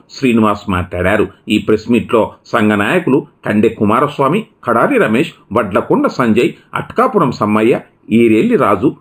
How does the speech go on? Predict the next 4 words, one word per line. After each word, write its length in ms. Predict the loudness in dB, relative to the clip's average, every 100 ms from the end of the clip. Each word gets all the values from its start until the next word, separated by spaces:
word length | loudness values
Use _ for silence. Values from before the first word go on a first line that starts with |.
| _
బొల్లి 580 | -4 2 4 4 2 0 _ -8
బాబన్న 500 | -4 0 0 0 -4 -10 _ -6
తదితరులు 960 | -2 -2 -2 -4 0 2 2 2 0 -2 _
ఉన్నారు. 460 | -6 -2 0 -2